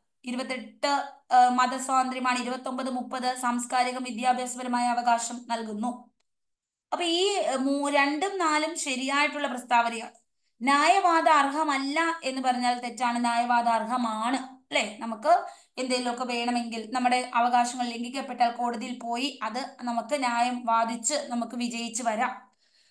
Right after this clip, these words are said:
മാംസാഹാരികൾ കടിച്ചു കീറാൻ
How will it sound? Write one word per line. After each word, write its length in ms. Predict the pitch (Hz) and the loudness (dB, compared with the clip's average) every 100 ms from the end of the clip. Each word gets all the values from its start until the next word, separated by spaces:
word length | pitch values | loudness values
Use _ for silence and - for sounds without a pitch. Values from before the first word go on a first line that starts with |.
| _ - | _ 0
മാംസാഹാരികൾ 1040 | 311 339 370 370 339 330 320 311 302 294 294 | 2 4 2 2 4 4 4 4 4 4 4
കടിച്ചു 320 | 254 262 - | 2 0 -4
കീറാൻ 760 | 302 277 262 262 262 262 269 | -4 -2 0 0 0 0 -4